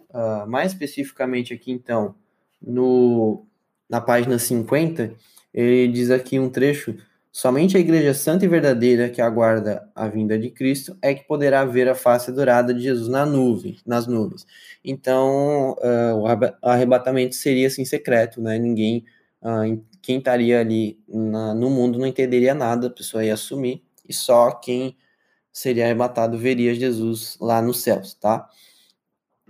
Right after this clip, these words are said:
Ah, então Jesus ia levar essas pessoas, tá, no céu. Jesus não ia descer na terra, Jesus simplesmente ia aparecer no céu,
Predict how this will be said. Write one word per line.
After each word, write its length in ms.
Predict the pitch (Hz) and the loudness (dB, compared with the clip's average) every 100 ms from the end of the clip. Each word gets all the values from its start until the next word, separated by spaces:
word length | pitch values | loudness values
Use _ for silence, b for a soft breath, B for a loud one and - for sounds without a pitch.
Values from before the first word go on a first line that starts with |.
| _ | _
Ah, 260 | 120 117 | 0 2
então 220 | 120 165 170 | 2 4 4
Jesus 380 | 165 143 139 | 4 2 0
ia 140 | 127 135 | 4 4
levar 300 | 135 127 123 | 6 6 4
essas 220 | 127 135 | 4 -4
pessoas, 880 | - 131 - 127 117 104 101 - - _ | -2 -4 -2 0 0 0 -4 -12 -20 _
tá, 180 | 117 110 | 0 2
no 140 | 110 | 0
céu. 360 | 110 - 113 101 | -4 2 2 2
Jesus 280 | 110 113 120 | -2 -4 -2
não 200 | 123 120 | 0 2
ia 140 | 123 | 2
descer 240 | 127 127 135 | 2 -2 -4
na 100 | 143 | 0
terra, 240 | 127 110 | 2 2
Jesus 380 | 110 110 117 120 b b | 0 -2 -4 -6 b b
simplesmente 480 | - 113 113 120 117 | -14 -10 -4 -4 -2
ia 60 | 110 | -2
aparecer 400 | 120 110 - 123 | 0 -2 -4 -4
no 100 | 147 | -2
céu, 480 | - 131 - - | 4 4 2 -6